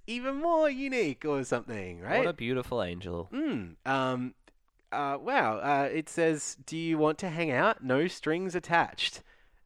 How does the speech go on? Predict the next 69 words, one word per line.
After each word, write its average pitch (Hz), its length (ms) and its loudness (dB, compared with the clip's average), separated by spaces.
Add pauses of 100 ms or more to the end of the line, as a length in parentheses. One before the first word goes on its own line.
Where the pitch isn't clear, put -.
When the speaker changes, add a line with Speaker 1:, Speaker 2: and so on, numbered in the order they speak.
(420)
Speaker 1:
Uh, 127 160 -8 (280)
Speaker 2:
Mm. 170 720 -8
Speaker 1:
and, 139 260 4
uh, 127 300 8 (180)
it's 143 240 0
for, 110 580 2 (1200)
let 131 100 2
me 147 60 6
rattle 135 300 6
off 110 100 4
the 110 100 2
whole 98 180 0
list, 87 220 -6
Speaker 2:
Okay. 110 80 0
Speaker 1:
okay? 110 260 -4 (180)
It - 20 -4
Speaker 2:
Okay, 123 160 0
Speaker 1:
is - 100 -4
Speaker 2:
sorry, 107 260 4
Speaker 1:
for 90 60 -2
Speaker 2:
sorry, 92 120 -6
sorry. 85 220 -10
This 101 200 -14
is 120 100 -14
a 123 40 -10
lot 113 160 -8
to 101 80 -14
remember. 90 240 -10
I 85 180 -4
know 95 160 -4
you 90 200 -4
have 90 140 -10
to 87 100 -12
write 82 140 -6
it - 80 -16
down, 71 220 -10
so - 100 -6
Speaker 1:
Yeah. 143 100 0
Speaker 2:
it's 76 80 -8
fine 85 160 -2
if 82 100 -6
Speaker 1:
So, 175 140 2
Speaker 2:
you 175 60 -2
go - 60 -4
through - 140 -6
Speaker 1:
uh, - 20 -6
Speaker 2:
your 160 80 -8
notes. - 140 -10
Speaker 1:
yeah, 123 200 -2
let 135 140 -4
me 151 100 -2
just 139 200 -8
have 139 100 -2
a 117 60 -2
look. 95 280 -8
'Cause 139 140 -6
we 151 140 -4
got 151 140 -4
seven 156 260 -2
people 131 260 0
left, 98 300 -6
and 165 100 -4
Speaker 2:
Mm-hmm. 170 80 -2
Speaker 1:
so 117 220 2
this 120 160 -2
group 120 240 -4
date 107 240 -4
is 107 260 -8
for 95 440 -6